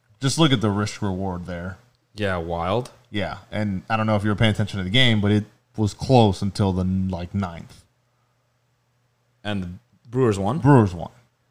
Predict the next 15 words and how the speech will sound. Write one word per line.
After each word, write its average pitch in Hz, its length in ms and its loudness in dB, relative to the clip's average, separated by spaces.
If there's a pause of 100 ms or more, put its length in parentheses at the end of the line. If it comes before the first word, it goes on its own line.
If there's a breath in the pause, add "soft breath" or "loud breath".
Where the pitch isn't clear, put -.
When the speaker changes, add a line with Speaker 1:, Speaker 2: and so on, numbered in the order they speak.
Speaker 1:
but 110 140 -2
it 104 120 -2
was, 87 300 -12 (960)
it 196 100 6
was 170 160 8
a 127 60 2
sweat - 420 0
for 101 120 -4
sure. - 240 -12 (400)
Speaker 2:
Dude, 180 300 -2
I, 165 180 2
yeah, - 60 -10
Speaker 1:
Yeah, 185 500 0 (120)
Speaker 2:
why, 117 240 8
Speaker 1:
wild. 92 180 0